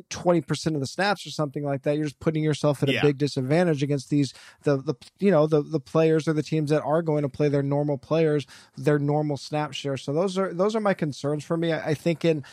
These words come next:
Speaker 1: in big tournaments like the Yahoo Baller, I, I do think there is some value in,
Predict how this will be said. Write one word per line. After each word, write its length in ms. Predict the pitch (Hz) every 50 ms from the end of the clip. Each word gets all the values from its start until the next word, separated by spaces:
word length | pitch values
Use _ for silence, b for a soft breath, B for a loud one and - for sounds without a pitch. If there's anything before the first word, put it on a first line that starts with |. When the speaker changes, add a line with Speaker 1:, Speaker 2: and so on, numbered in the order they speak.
| B B B
Speaker 1:
in 180 | B 190 170 143
big 280 | 123 143 170 170 156 -
tournaments 480 | - 156 160 165 165 165 160 147 -
like 160 | 156 156 143
the 100 | - 156
Yahoo 320 | 151 156 151 143 143 156 143
Baller, 420 | 127 139 139 139 147 160 160 143 B B B B B
I, 100 | - - - 233
I 60 | 247
do 180 | 180 185 240 233
think 240 | - - 202 180 -
there 160 | 180 170 165
is 120 | 170 156
some 220 | - - 165 160 143
value 440 | 123 143 143 147 160 170 165 165 160
in, 180 | 151 143 131